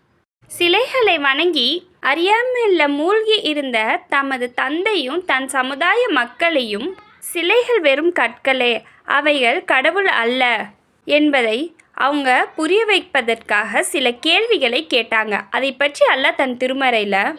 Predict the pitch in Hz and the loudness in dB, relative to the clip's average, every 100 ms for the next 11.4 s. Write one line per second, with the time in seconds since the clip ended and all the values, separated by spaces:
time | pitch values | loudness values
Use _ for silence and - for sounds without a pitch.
0 | - - 320 320 381 381 370 359 381 440 | -14 -8 -4 0 0 2 2 4 4 4
1 | 427 - 285 285 285 240 233 233 339 277 | 0 0 -4 0 2 2 0 0 0 2
2 | 262 302 381 403 359 277 302 415 - - | 0 0 -2 -2 -4 -4 -4 -6 -12 -6
3 | 269 302 523 539 392 302 262 247 262 247 | 0 0 0 0 2 2 0 -2 -4 -4
4 | 233 226 349 285 247 240 220 214 196 - | -4 -4 -4 -4 -4 -6 -6 -4 -4 -4
5 | - - - 254 262 277 466 523 466 403 | -14 -20 -10 -2 -2 2 0 2 0 2
6 | 403 415 381 381 370 370 370 359 370 392 | 2 0 0 0 2 2 0 0 -2 -2
7 | _ - 294 277 233 214 330 - _ 302 | _ -2 2 2 0 -4 -6 -10 _ -2
8 | 294 285 277 254 254 254 _ _ 302 311 | 0 0 -4 -2 -4 -4 _ _ 0 2
9 | 403 571 453 302 247 233 262 392 - 285 | 4 4 6 4 2 -2 -2 -4 -2 -2
10 | 269 254 285 294 277 269 330 453 571 381 | -2 -4 -2 0 0 0 2 4 4 2
11 | 262 240 233 359 | 2 2 0 -4